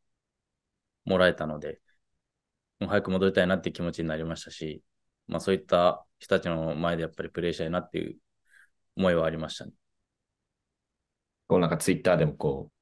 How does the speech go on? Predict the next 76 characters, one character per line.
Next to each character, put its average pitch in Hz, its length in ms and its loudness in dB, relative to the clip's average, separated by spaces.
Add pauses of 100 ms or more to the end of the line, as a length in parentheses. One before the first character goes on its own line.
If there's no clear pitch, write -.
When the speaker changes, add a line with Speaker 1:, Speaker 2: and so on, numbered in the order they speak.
Speaker 2:
「I 76 140 0
will 78 160 2
be 71 140 -4
back」 - 240 -2 (100)
み 69 80 -8
た - 100 -10
い - 80 -10
な、 - 240 -18
こ 78 100 -6
う、 73 60 -8
す - 120 -8
ご 78 100 -2
く - 260 -10
力 73 280 -2
強 76 160 0
い - 20 -6
メ 71 80 -4
ッ 69 60 -6
セ - 140 -8
ー - 20 -10
ジ - 60 -10
残 78 200 -10
さ - 80 -8
れ 65 80 -4
た - 100 -10
と - 100 -12
思 71 80 -8
う - 20 -8
ん - 20 -8
で - 80 -8
す - 80 -14
け - 80 -6
ど、 85 80 -10
ま 85 60 -4
あ、 - 20 -4
そ 98 180 4
こ 98 100 2
に 127 60 8
も 87 60 8
結 78 160 0
構 - 300 -6 (260)
温 78 300 0
か 78 80 -4
い 76 100 -2
メ 71 80 0
ッ 69 40 -8
セ - 160 -4
ー - 20 -12
ジ 67 80 -14
と - 80 -16
か - 160 -12
を - 60 -18
も 78 100 0
ら 65 60 -2
っ - 60 -14
た - 120 -10
っ - 20 -14
て - 140 -20
い - 20 -12
う - 20 -12
よ - 40 -12
う - 20 -14
な - 80 -16
感 69 140 -8
じ - 80 -16
で - 80 -14
す - 60 -18
か - 100 -14
ね。 - 100 -20 (300)
Speaker 1:
は 90 100 4
い、 80 120 0
そ - 160 -10
う - 20 -6
で 82 60 -10
す - 140 -18
ね。 - 120 -20